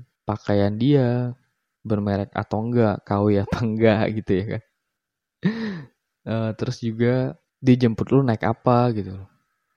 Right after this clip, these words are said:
Kalau dia jemput lu naik motor ya, ya lu tau lah <laughs> gitu ya. Eh, terus kalau dia jemput lu naik mobil, ya lu juga tau lah gitu.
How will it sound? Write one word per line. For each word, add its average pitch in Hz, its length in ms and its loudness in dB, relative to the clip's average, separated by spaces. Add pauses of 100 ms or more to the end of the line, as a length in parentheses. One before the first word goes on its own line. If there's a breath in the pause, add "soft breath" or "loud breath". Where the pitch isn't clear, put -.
(280)
Kalau 101 160 0
dia 107 160 0
jemput 110 400 -4
lu 117 80 2
naik 110 320 -2
motor 120 560 0
ya, 98 400 -2 (960)
ya 101 80 0
lu 139 80 6
tau 92 240 -8
lah 143 200 -2
<laughs> 131 40 -8
gitu 120 160 -6 (240)
ya. 117 160 -8 (1400 loud breath)
Eh, 113 320 0
terus 120 200 -4
kalau 113 160 4
dia 113 160 0
jemput 110 320 -4
lu 107 160 -2
naik 101 160 -4
mobil, 123 640 -2 (320)
ya 92 240 -2
lu 104 80 0
juga 131 240 0
tau 92 240 0
lah 131 160 0
gitu. 95 240 -8